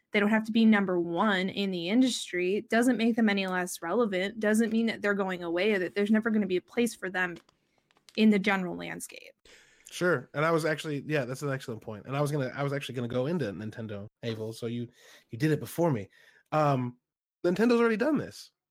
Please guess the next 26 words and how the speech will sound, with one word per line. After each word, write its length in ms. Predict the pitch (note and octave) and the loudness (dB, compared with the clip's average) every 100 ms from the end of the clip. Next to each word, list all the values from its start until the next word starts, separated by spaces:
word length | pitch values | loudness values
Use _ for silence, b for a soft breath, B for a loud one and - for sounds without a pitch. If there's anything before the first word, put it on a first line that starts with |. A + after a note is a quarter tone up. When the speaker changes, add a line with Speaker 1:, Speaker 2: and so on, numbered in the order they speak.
| _ _ _ _ - | _ _ _ _ -6
Speaker 2:
Nintendo's 420 | D#3+ F#3 G3 A3+ | -2 0 2 2
already 360 | G#3+ G3+ G3 G3+ | 2 2 2 -2
said, 300 | - D#3+ C3 | -2 -2 -2
"We 80 | D3 | -2
don't 180 | F#3+ F#3 | -4 -4
care 260 | F3 G3 | -6 -4
if 140 | F3 D3+ | -6 -6
we're 80 | D3+ | -6
number 240 | D3+ C3+ | -4 -4
one. 380 | A#2+ G#2+ A2+ D3 _ _ _ _ _ _ _ _ | -6 -6 -8 -12 _ _ _ _ _ _ _ _
We 80 | C#3 | -2
don't 120 | F#3+ F#3+ | -2 0
care 140 | F#3 | -4
if 100 | E3 | -4
we're 60 | F3+ | -4
number 160 | D#3 C#3 | -4 -6
two. 460 | - E3 A#2 D3+ - _ _ _ _ _ - | -4 -4 -4 -8 -14 _ _ _ _ _ -8
We 480 | C#3 D#3 E3+ F3 F3+ - | -2 0 0 -2 -4 -4
are 100 | D3+ | -2
gonna 160 | D3+ | 0
make 320 | C#3 D3 D3 | 2 0 0
what's 240 | C#3+ E3 - | -4 -4 -8
true 360 | - - D#3 D3 | -10 -2 0 0
to 60 | |
our 120 | B2 B2 | -4 -6
customers, 760 | D#3 D3 B2 G#2+ A2 C#3 - | -6 -6 -8 -10 -10 -14 -20